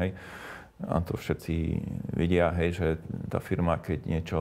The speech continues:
eh, zarobí, že to je zárobok nejakého podnikateľa, no možno nejakého murára, ktorý nemá zamestnancov a má len varechu, keľňu alebo niečo a hádže na stenu, no to, čo mu zostane,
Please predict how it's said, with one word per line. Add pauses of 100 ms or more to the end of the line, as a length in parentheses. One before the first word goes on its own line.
eh,
zarobí,
že
to
je
zárobok
nejakého
podnikateľa,
no
možno
nejakého
murára,
ktorý
nemá
zamestnancov
a (560)
má
len
varechu,
keľňu
alebo
niečo
a
hádže
na
stenu,
no
to,
čo
mu
zostane,